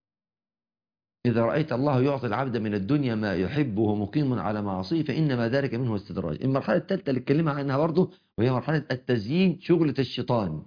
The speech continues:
يزين له الشيطان سوء عمله، سوء عمل سوء، ويقول له: "ده أنت بتعمل عمل حسن". بيمد إيده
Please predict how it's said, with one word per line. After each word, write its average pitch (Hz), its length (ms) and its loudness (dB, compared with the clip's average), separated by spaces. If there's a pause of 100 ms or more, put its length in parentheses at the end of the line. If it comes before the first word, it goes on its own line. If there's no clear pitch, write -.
(420)
يزين 135 560 6
له 139 140 4
الشيطان 135 580 0
سوء 196 460 -2
عمله، 135 460 0 (640)
سوء - 680 4
عمل 190 260 6
سوء، 262 480 6
ويقول 202 240 8
له: 190 160 6
"ده 160 100 4
أنت 147 160 2
بتعمل 147 300 2
عمل 147 240 2
حسن". 76 360 -6 (1500)
بيمد 180 440 10
إيده 208 600 10